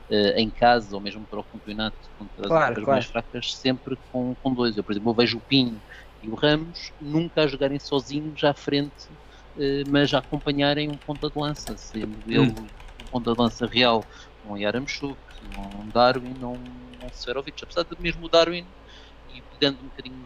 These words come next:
Speaker 1: tema que falámos já há bocado, fez-me um bocadinho impressão ao, ao vê-lo ali inicialmente, mas depois, pensando um bocadinho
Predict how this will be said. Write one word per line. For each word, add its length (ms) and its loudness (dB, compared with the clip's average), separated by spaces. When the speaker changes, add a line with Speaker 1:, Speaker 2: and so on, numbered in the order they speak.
Speaker 1:
tema 160 -10
que 120 -16
falámos 360 -8
já 120 -2
há 20 -4
bocado, 360 -4
fez-me 460 -4
um 560 -12
bocadinho 420 -8
impressão 680 0
ao, 440 -2
ao 100 6
vê-lo 240 6
ali 120 0
inicialmente, 560 0
mas 120 0
depois, 560 -2
pensando 320 2
um 80 -4
bocadinho 360 -2